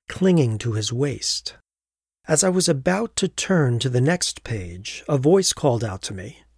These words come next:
"Would you give me a hand with this box?" A man stood in the doorway,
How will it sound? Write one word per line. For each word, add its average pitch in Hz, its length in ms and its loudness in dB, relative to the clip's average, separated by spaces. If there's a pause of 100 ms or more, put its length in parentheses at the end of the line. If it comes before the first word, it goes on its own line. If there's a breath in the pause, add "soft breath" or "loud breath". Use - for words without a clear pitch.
(120)
"Would 165 160 4
you 185 60 4
give 214 160 2
me 240 140 6
a 208 80 6
hand 208 300 4
with 202 180 4
this 185 160 4
box?" 160 680 2 (960)
A 151 60 2
man 165 400 4
stood - 260 4
in 117 80 0
the 117 80 -2
doorway, 107 720 -4